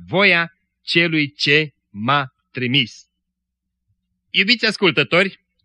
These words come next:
cu aceste cuvinte anunțăm încheierea programului de zero cincizeci și șase.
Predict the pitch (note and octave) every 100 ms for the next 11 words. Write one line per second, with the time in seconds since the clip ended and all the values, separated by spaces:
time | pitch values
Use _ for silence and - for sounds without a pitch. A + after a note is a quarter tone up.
0 | _ D3+ C#3+ C#3 C#3+ D3 C#3 B2+ C3+ D3
1 | C#3 B2+ B2+ - C3 C3+ - C#3 A2+ C3+
2 | C3+ B2+ G#2 B2+ C#3 C#3+ C3 C3 A#2 D#3
3 | C#3+ B2+ D3+ C3+ - C3 B2+ - A#2+ C3
4 | A#2 -